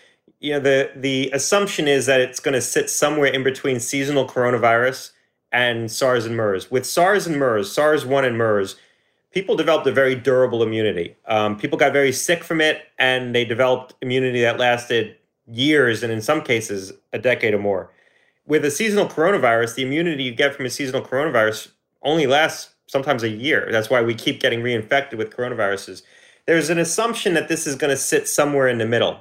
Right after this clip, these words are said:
that the immunity is gonna persist longer than a year, but not ten years. Um, but we, we don't understand the, the answer to that question. We certainly don't, we certainly don't know the answer to that question in the setting of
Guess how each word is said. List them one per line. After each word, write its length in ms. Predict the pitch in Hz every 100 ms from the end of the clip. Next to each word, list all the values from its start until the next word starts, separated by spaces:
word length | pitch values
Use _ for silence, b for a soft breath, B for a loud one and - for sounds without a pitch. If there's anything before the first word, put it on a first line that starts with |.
| _
that 240 | 127 120
the 100 | 131
immunity 360 | 131 147 190 180
is 100 | 160
gonna 160 | 165 143
persist 480 | - 127 156 143
longer 400 | 123 127 143 143
than 140 | 135 127
a 80 | 117
year, 460 | 127 120 101 98
but 240 | 120 120 -
not 360 | 135 131 127
ten 240 | - 135 123
years. 440 | 107 92 92 - b b b b
Um, 240 | 120 117 107
but 160 | 143
we, 260 | 151 139 - -
we 140 | 151
don't 160 | 160 156
understand 640 | 139 131 - 117 98 - _ _ _
the, 180 | 117 120 117
the 100 | 120
answer 160 | 120
to 100 | 120
that 60 | 110
question. 240 | 117 110
We 60 | 110
certainly 360 | - 233 247 180
don't, 440 | 170 151 135 -
we 160 | 147 160
certainly 360 | - 247 226
don't 160 | 160 156
know 120 | 143
the 140 | 131 135
answer 200 | 131 135
to 40 |
that 200 | 123 120
question 300 | 131 123 127
in 60 | 117
the 80 | 110
setting 360 | - 123 120
of 280 | 110 104 101